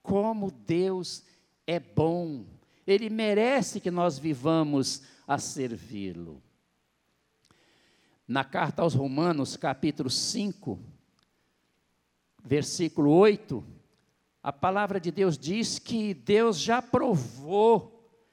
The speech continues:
que Ele é bom para nós. Ele é bom porque Ele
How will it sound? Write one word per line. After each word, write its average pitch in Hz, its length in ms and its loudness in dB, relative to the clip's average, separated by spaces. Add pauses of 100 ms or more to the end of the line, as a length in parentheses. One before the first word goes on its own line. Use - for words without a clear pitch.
(260)
que - 140 -4
Ele 202 220 2
é 208 100 2
bom 190 500 0 (380)
para 156 260 -2
nós. 156 680 0 (640)
Ele 220 260 0
é 254 100 4
bom 233 480 4
porque 190 1040 0 (920)
Ele 156 1120 2